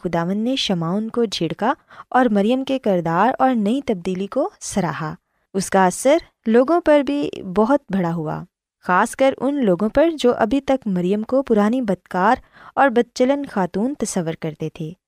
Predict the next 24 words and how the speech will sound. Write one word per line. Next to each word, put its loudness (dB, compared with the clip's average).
اب 2
ان -2
لوگوں -2
نے 0
اپنی -6
رائے 0
بدل 2
لی، -6
کیونکہ 0
خداوند -2
یسوع -6
مسیح -6
نے 0
بھری 4
مجلس 0
میں -2
مریم 0
کے -2
بارے 0
کہا 0
کہ 4
اس 0
کے 2
گناہ 0